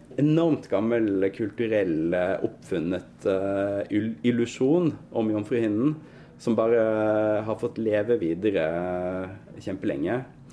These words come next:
Og det er mange som snakker om jomfruhinne. Eh, og vi her på Sex og Samfunn har snakket om, eh, jomfruhinne i mange år, men vi har, eh, slitt litt med å nå ut med budskapet.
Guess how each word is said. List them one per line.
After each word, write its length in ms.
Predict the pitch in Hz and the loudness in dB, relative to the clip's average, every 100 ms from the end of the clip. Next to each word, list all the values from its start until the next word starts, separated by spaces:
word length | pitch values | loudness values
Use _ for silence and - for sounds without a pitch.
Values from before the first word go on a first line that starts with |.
| - - - | -20 -12 -4
Og 100 | 123 | 0
det 120 | 160 | 2
er 60 | 170 | 2
mange 220 | 90 117 | 2 0
som 140 | - | -4
snakker 300 | - 131 113 | -4 -2 0
om 80 | 107 | 0
jomfruhinne. 540 | 95 92 87 87 82 82 - - - | 0 -2 -4 -4 -4 -6 -10 -16 -6
Eh, 500 | 117 113 110 110 110 | -2 -2 -2 -2 0
og 180 | 110 110 - - | -2 -4 -6 -4
vi 140 | 120 | -2
her 160 | 110 101 | -2 -4
på 120 | 98 | -4
Sex 220 | 98 - | -6 -8
og 60 | - 87 | -10 -10
Samfunn 260 | 82 107 | -6 -6
har 80 | 87 | -6
snakket 460 | 85 78 - 104 82 | -6 -10 -8 -8 -6
om, 340 | 82 82 82 | -6 -4 -4
eh, 280 | 87 85 87 | -4 -4 -4
jomfruhinne 920 | 90 87 - 95 80 80 117 139 - | -6 -8 -8 -8 -6 -4 -4 -4 -6
i 60 | 95 | -6
mange 240 | 82 95 | -4 -4
år, 320 | 110 127 170 170 - - - - | 0 0 0 -4 -16 -20 -20 -12
men 300 | - 113 110 | -2 0 0
vi 220 | 113 117 | 0 2
har, 420 | 117 110 117 107 110 | 0 -2 -4 -2 -2
eh, 720 | 107 - - - - - - - | -6 -10 -14 -14 -12 -14 -14 -12
slitt 320 | - 131 - | -4 -4 0
litt 220 | 117 - | -2 -2
med 160 | 101 87 | -6 -2
å 240 | 80 101 | -2 0
nå 380 | 107 104 101 107 | 0 0 0 0
ut 160 | 113 - | -2 -6
med 200 | 78 - | -8 -4
budskapet. 640 | 78 - 104 - - | -6 -4 -10 -6 -6